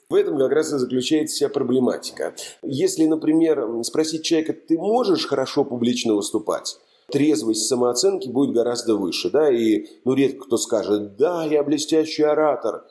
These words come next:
Многие скажут: «Да, у меня иногда каша-малаша, я боюсь аудитории», ну и так далее. То есть здесь критичность выше.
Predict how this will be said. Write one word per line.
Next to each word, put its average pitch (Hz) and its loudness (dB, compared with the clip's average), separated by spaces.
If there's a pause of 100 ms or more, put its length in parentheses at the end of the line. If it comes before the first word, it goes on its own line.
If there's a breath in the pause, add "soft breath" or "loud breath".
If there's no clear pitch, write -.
(140 soft breath)
Многие 220 -2
скажут: 151 -2
«Да, 113 2
у 135 -2
меня 147 2
иногда 104 2
каша-малаша, 120 0 (180 loud breath)
я 156 2
боюсь 110 0
аудитории», 135 2
ну 147 4
и 160 2
так 139 -2
далее. 95 -2
То - -10
есть 117 -6
здесь 175 0
критичность 139 -2
выше. - -2